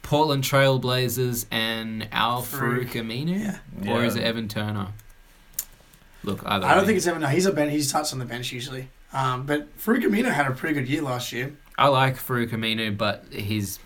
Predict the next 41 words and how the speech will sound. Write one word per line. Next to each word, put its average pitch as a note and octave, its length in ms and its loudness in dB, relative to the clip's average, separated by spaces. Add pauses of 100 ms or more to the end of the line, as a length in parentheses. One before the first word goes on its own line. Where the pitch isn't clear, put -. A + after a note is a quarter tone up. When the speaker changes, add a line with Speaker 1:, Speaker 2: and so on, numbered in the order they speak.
(160)
Speaker 2:
He's C3+ 160 -4
not, C3 200 -2 (220)
Speaker 1:
he's, C3 240 4
Speaker 2:
uh, C3 40 -4
Speaker 1:
he's C#3+ 200 4
probably D3+ 320 4
not B2 200 2
even, A2+ 340 0
like, G2+ 380 -4 (600)
he B2+ 120 2
should C#3+ 280 2
be A#2+ 340 4
an A2 160 -2
Ariza A2 480 0
type, G2+ 360 -2
but - 100 -4
he's B2+ 80 0
Speaker 2:
Yeah. C3+ 80 0
Speaker 1:
probably A2 200 -2
not G#2 160 -2
even G2+ 280 -2
there G2 140 -2
yet. G2 380 -4
So G2+ 340 -4 (120)
Speaker 2:
He's G#3+ 140 -4
too - 160 -2
young. C#3+ 340 -4 (380)
Speaker 1:
yeah, G#2+ 220 -8 (260)
and B2 220 2
he C3 380 2 (540)
can C3 380 2
soak B2 400 0
up A2+ 220 0
a A2+ 60 -4
lot A#2 220 0
of A2+ 60 -2
minutes A2 320 -4
at A#2 120 -6
the A2 60 -8
four, A2 480 -4
and A2 280 -4